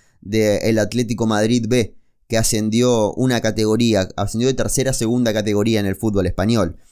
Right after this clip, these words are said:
Matías Soulé, de la Juventus, viejo conocido,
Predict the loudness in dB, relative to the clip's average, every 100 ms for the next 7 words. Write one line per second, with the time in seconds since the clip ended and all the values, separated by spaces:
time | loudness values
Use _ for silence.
0 | _ -4 -4 0 0 2 2 2 0 -2
1 | -2 0 0 2 0 -2 -6 -4 -2 0
2 | 0 0 0 2 2 2 0 -2